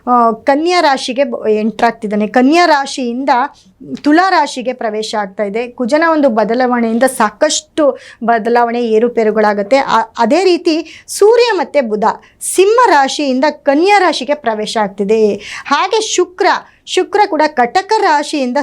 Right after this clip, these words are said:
ಸಿಂಹ ರಾಶಿಗೆ ಪ್ರವೇಶ ಆಗ್ತಾ ಇರೋದ್ರಿಂದ ಕೆಲವೊಂದು ರಾಶಿಗಳಲ್ಲಿ ತುಂಬ ಬದಲಾವಣೆಗಳನ್ನ ನೋಡ್ಬೋದು. ಈ ವಾರದಲ್ಲಿ ಯಾರಿಗೆ ಶುಭ, ಯಾರಿಗೆ ಅಶುಭ ಅಂತ ಅನ್ನೋ ಫಲಗಳನ್ನ ಸಂಕ್ಷಿಪ್ತವಾಗಿ ಹನ್ನೆರಡು ರಾಶಿಗಳನ್ನ,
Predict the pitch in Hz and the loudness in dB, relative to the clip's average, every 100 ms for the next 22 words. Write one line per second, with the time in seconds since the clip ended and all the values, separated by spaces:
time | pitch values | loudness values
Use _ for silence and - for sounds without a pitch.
0 | - 285 330 381 349 269 254 285 294 226 | -4 -2 2 2 2 0 -2 -6 -4 -4
1 | 233 240 233 226 214 208 202 339 311 302 | -4 -4 -4 -4 -4 -4 -4 -2 2 0
2 | - - - 285 269 339 427 427 427 285 | -2 -20 -4 0 2 2 0 0 0 -2
3 | 254 254 214 220 320 247 269 - _ _ | -4 -10 -10 -10 -8 -8 -10 -14 _ _
4 | - 311 359 381 330 240 208 240 330 370 | -6 -2 2 2 2 0 -2 0 2 2
5 | 381 311 277 269 247 220 196 214 226 233 | 2 0 -2 -2 -2 -4 -4 0 2 2
6 | 240 240 208 208 262 311 262 294 277 285 | 0 -2 2 2 4 2 2 0 -2 -6
7 | - - 214 269 359 392 370 - 254 240 | -14 -4 0 2 0 0 -4 -6 -2 -2
8 | 240 214 226 262 311 320 233 233 330 311 | -2 -2 0 0 0 0 0 2 2 0
9 | - 233 214 226 - - - 240 262 254 | -2 -6 -2 -2 -4 -16 -4 0 2 0
10 | - 220 269 302 320 330 285 277 294 311 | 0 -2 0 0 -2 -2 -4 -4 -4 -2
11 | - 392 - - 381 285 269 240 240 294 | -2 -2 -2 -2 0 0 0 -2 -2 0
12 | 349 349 311 233 240 262 240 240 | 2 2 2 0 -2 -2 -2 0